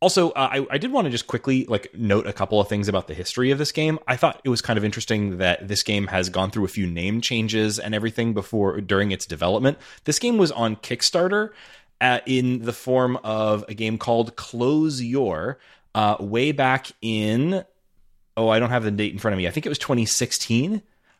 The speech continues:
Uh, so it's had a long development cycle. It started as a student project, uh, that was basically a, uh, like a, a proof of concept for the idea. And the original game, Close Your, Live Life One Blink at a Time,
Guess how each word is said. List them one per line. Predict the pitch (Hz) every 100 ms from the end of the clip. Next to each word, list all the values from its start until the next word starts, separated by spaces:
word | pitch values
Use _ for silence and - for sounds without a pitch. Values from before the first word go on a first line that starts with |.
| -
Uh, | 107
so | 101 156
it's | 135 -
had | -
a | 175
long | 120 101 113 127
development | 120 110 123 139 143
cycle. | 151 147 175
It | 110
started | - 113 127
as | 127 113
a |
student | 95 - 92 117 104
project, | - 139 151 185 - - - - - _
uh, | 107 98 101
that | 107
was | 104 95
basically | 101 101 110 113 104
a, | 95 92 90
uh, | 85 82 80
like | 90
a, | 85 80
a | 82
proof | - 113 104
of | 101
concept | - 87 95 123 - -
for | - 98
the | 92
idea. | 87 82 95 143 175 - _ -
And | 117 117 113
the | 104 113
original | 107 131 160 123
game, | 113 98 90
Close | - - 104 104 92
Your, | 95 78 71 120 -
Live | 87 92 98
Life | 90 101 104 -
One | 90 98
Blink | 87 95 101
at | 87
a | 82
Time, | - 104 69 80